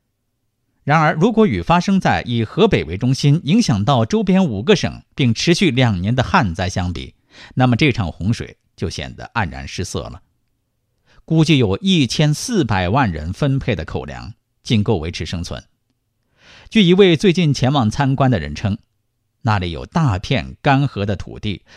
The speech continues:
自去年年初以来就颗粒无收，水井要么枯竭，要么水位极低。同时，那些地方传染病流行。然而，干旱依然没有停止的迹象。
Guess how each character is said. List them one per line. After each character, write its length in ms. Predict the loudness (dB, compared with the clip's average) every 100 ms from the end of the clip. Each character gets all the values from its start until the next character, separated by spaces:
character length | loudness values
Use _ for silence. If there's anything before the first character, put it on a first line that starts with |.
| -2
自 220 | 2 2
去 160 | 2 2
年 180 | 2
年 180 | 2 2
初 180 | 0 0
以 100 | -2
来 300 | -6 -14 -18 -8
就 200 | -8 -8
颗 320 | -8 -2 0
粒 140 | -2 -6
无 160 | -10
收， 280 | -8 -8 -10 _ _ _ _ _ _ _
水 240 | -2 0
井 220 | 0 -2 -4
要 160 | 0 0
么 140 | 0
枯 240 | -6 -4 -4
竭， 300 | -6 -12 -14 -2
要 140 | -2
么 120 | -2
水 280 | -4 -8 -8
位 160 | -4 -4
极 180 | -6 -8
低。 220 | -8 -10 _ _ _ _ _ _ _ _ _ _ _ _
同 140 | -6 -6
时， 280 | -6 -10 _ _ -6 0
那 100 | 2
些 140 | 2
地 140 | 2
方 320 | 0 0 -4 -6
传 260 | -2 0
染 180 | 2 0
病 160 | 0 -2
流 140 | -4
行。 300 | -8 -10 -16 _ _ _ _ _ _ _ _ _ _ _ _ -10
然 160 | -8
而， 220 | -8 -10 -16 _ _ 0
干 220 | 2 2
旱 300 | 0 -2 -4 _
依 140 | 0 4
然 180 | 4
没 160 | 4 2
有 140 | 0
停 340 | -4 -4 2 2
止 160 | 0 -8
的 120 | -10
迹 200 | -8 -8
象。 260 | -8 -12